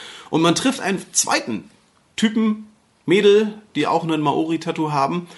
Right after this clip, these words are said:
dann kann es sein, dass ich sage, „Ey, ich hab hier das Motiv für Fisch.“ Äh, das heißt hier, äh,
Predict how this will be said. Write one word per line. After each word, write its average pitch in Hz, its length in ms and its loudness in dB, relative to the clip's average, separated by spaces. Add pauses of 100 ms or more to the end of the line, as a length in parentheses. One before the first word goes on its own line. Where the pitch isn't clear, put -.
(260)
dann 147 100 -2
kann 180 160 0
es 156 80 2
sein, 175 140 2
dass 156 120 -2
ich 147 100 -4
sage, 151 200 0
„Ey, 240 120 2
ich 262 200 2
hab 226 80 0
hier 214 80 2
das 185 120 0
Motiv 196 380 -2
für 170 120 2
Fisch.“ - 440 -2 (400)
Äh, 180 200 0
das 165 200 0
heißt 175 220 0
hier, 156 160 0
äh, 73 1000 0